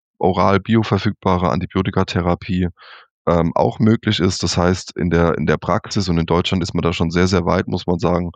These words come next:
ist das eine Woche bis maximal zwei I-V-Therapie und dann muss, äh, eigentlich deeskaliert werden auf oral, wobei deeskalieren nicht heißt, dass es weniger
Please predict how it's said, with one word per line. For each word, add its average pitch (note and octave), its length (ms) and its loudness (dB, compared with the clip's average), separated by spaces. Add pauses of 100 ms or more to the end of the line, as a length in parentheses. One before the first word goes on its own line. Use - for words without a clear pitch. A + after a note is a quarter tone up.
(380)
ist - 180 -4
das F2 160 2
eine D#2+ 120 0
Woche F#2 280 2
bis F2+ 200 -4
maximal F2+ 520 0
zwei F2 520 0
I-V-Therapie G2+ 840 0
und D#2+ 140 -2
dann F2 220 0 (440)
muss, - 420 -2
äh, E2 340 2
eigentlich E2+ 360 -2
deeskaliert E2+ 680 -2
werden E2 360 0 (180)
auf D#2+ 340 0
oral, F#2 500 2 (360)
wobei E2 440 0 (140)
deeskalieren F2 600 0
nicht F2+ 180 -2
heißt, F2+ 280 0
dass E2 220 -2
es - 240 -6
weniger F2+ 480 2